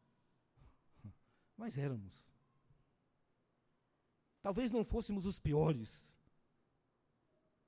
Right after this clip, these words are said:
se é que é possível valorar isso, mas éramos traidores. Todos fugiram, todos se esconderam, todos negaram.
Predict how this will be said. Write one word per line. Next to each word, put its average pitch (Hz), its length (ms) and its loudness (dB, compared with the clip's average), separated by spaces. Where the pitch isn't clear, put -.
se - 220 -12
é 139 80 -4
que - 80 -8
é 131 40 -4
possível 120 540 -2
valorar 113 520 -2
isso, - 340 -8
mas 127 280 0
éramos 127 600 -2
traidores. 110 680 -8
Todos 190 280 2
fugiram, 131 440 -2
todos 151 240 -2
se 165 80 -10
esconderam, 117 520 -10
todos 135 280 0
negaram. 101 440 -8